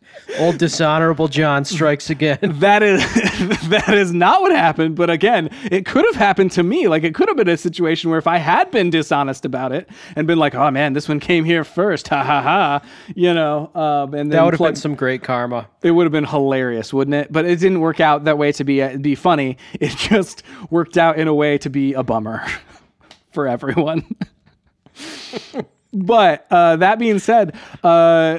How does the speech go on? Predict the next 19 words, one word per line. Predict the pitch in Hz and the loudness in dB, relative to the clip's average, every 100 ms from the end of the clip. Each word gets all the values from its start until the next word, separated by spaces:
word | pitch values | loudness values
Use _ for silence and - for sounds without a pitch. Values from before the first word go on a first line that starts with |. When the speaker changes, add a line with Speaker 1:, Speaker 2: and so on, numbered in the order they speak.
| - - | -8 -8
Speaker 2:
my | 156 160 | 0 2
box | 214 240 220 | 4 2 4
worked | 208 196 175 | 0 2 2
out | 156 | 2
perfectly. | 160 151 151 170 | 0 0 0 0
Like, | 175 156 | 2 0
I | |
plugged | - 160 151 | 0 0 2
it | 156 | 2
in, | 165 160 | 2 2
it | |
all, | 151 160 | 2 2
it's | 156 165 | 0 0
all | 156 | 0
good, | 143 151 151 | 2 0 2
made | 151 156 | 0 -2
the | 139 | -2
system | 170 160 156 | -6 -4 -6
transfer. | - 151 151 - 160 156 | -2 -2 -2 -2 -4 -4